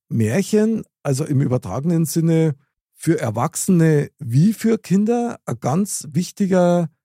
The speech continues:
Input sind. Das ist ein wichtiges Werkzeug. Ich glaub, ohne Märchen, also Kindheit ohne Märchen, glaub ich, ist,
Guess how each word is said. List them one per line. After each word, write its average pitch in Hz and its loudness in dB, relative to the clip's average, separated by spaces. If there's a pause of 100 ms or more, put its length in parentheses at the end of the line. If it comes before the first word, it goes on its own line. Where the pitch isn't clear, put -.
(360)
Input 185 -2
sind. 98 -4
Das 117 -2
ist 147 0
ein 143 0
wichtiges - -4
Werkzeug. 127 -2
Ich 117 -4
glaub, 131 0
ohne 165 2
Märchen, 156 0
also 127 -2
Kindheit 185 0
ohne 135 -2
Märchen, 120 -2
glaub 139 -2
ich, 147 -2
ist, - -8